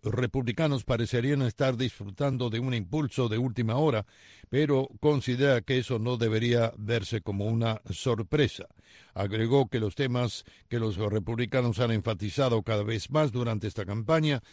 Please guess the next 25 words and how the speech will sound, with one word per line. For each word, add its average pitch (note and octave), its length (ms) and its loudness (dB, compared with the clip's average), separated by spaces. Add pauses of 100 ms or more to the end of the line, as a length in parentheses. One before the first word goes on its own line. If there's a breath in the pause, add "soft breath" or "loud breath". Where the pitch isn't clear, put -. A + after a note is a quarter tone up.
(600 loud breath)
han C#3 240 2
resultado B2+ 600 0
ser C#3 440 0 (180)
los A2+ 300 -2
que A#2 200 0
están C#3+ 400 0
en D3+ 260 0
la A#2 100 2
mente C3 500 0
de A#2 260 -2
los A#2 200 0
votantes, C3 640 0
como G2+ 300 -2
por G#2 140 -4
ejemplo A2 360 -2
la G2+ 120 -2
inflación, C#3 680 -2 (460 loud breath)
la A2 180 2
delincuencia B2+ 880 2
y B2 200 0
en G#2 120 2
menor A2 340 0
medida A2+ 600 0
la G#2 400 -2
inmigración. G2 1300 -6